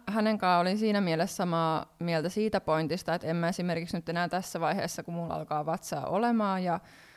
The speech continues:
muuta, niin enää ratsastaisi ihan siitäkään syystä, että musta siinä ei olisi kauheasti järkeä, että mä menisin sinne selkää vähän jotain keventelemään. Et eihän se sit ole mitään ratsastusta, enkä mä tiedä, saaks mä siitä hirveästi, että jos mä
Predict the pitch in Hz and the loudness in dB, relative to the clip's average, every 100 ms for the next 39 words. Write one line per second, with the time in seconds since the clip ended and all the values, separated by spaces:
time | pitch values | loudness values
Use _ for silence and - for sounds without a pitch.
0 | - - 185 175 165 165 180 170 185 196 | -12 -2 0 2 2 2 4 4 2 -2
1 | 196 170 185 190 254 254 226 160 185 175 | -2 -2 0 0 2 0 2 2 2 0
2 | 175 - 190 185 - 185 175 175 - 180 | -2 -2 -2 -2 -2 -2 0 -2 -2 -2
3 | 196 - 208 214 202 196 185 170 147 190 | -2 -2 0 2 2 0 -2 0 0 0
4 | 170 170 165 - 175 - 117 143 180 147 | 0 -2 -4 0 0 0 0 0 -2 -2
5 | 151 185 196 151 - - - 147 147 180 | -2 -2 -2 -2 -4 -4 -4 -4 -4 -4
6 | 185 196 175 190 - 156 160 165 156 147 | -2 -2 -2 -6 -4 -4 -4 -2 -2 -2
7 | 175 - - - - 151 156 156 147 - | -4 -6 -10 -10 -6 -4 -2 -4 -4 -4
8 | - 165 165 160 156 156 - - 165 - | -2 -2 -2 -6 -6 -6 -4 -6 -6 -8
9 | - 160 156 | -8 -8 -6